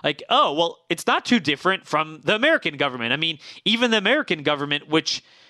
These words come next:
is a first world country, um,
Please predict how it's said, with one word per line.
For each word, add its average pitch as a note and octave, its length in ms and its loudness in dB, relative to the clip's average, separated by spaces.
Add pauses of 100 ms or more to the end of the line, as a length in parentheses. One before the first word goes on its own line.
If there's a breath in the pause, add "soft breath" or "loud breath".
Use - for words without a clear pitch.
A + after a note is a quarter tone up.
(200 soft breath)
is D3+ 400 -2
a C3 100 -6
first A#3 300 0
world C#3+ 260 2
country, D3+ 600 0 (500 soft breath)
um, C#3+ 540 0